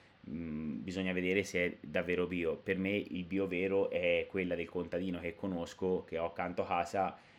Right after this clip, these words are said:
e magari, mm, non so nemmeno se anche quella è reale, perché magari sotto casa ci potrebbe essere chissà cosa, perché comunque andrebbe controllato il terreno, andrebbe controllato un sacco di cose. Quindi alla fine quello che dico è,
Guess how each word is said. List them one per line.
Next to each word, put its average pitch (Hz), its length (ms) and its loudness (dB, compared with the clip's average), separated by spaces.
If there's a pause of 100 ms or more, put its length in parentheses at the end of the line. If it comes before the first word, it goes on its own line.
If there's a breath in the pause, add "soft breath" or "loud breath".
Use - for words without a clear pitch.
(140)
e 101 120 -2
magari, 101 680 6 (340 loud breath)
mm, 90 380 0
non 95 160 0
so 107 160 4
nemmeno 101 460 2
se 101 240 2
anche 95 280 2
quella 95 440 4
è 95 120 8
reale, 95 520 6
perché 92 260 -2
magari 90 640 2
sotto 90 320 -6
casa 92 260 0
ci 87 120 -4
potrebbe 87 420 -2
essere 87 260 -4
chissà 87 340 -6
cosa, 90 460 4 (360 loud breath)
perché 90 220 -2
comunque 95 380 2
andrebbe 90 320 2
controllato 90 800 0 (160 loud breath)
il - 140 -12
terreno, 101 600 4
andrebbe 90 280 0
controllato 87 420 0
un 87 100 -4
sacco 87 240 -4
di 80 60 -2
cose. 76 320 -10 (640 loud breath)
Quindi 107 260 6
alla 110 140 8
fine 107 280 2
quello 92 220 4
che 98 180 2
dico 98 320 4
è, 90 220 4